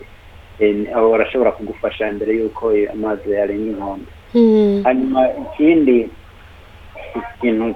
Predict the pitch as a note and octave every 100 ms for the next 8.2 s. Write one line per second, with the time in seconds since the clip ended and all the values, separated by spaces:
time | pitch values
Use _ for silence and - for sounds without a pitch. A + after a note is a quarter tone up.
0 | - C3+ B2+ C3+ C3 B2 A2 A#2 A#2 A#2+
1 | - G#2 A2+ A2 - A2+ G#2+ G#2 G#2+ A2+
2 | G#2+ A#2 A2 G#2 G#2 G2 G2 G#2+ G2+ G#2+
3 | G#2 G#2+ A2+ G#2+ G#2 G#2+ G#2+ A2+ G#2+ F#2+
4 | A2 G#2+ G#2 G#2+ - A2+ A2 A2 G#2 G#2+
5 | - A#2 G#2 G#2 G#2+ A2 A2 G#2+ - -
6 | - - - - - - - - G2+ F#2+
7 | - - B2 A#2 A#2 A2+ A2+ G#2+ G2 G2
8 | G2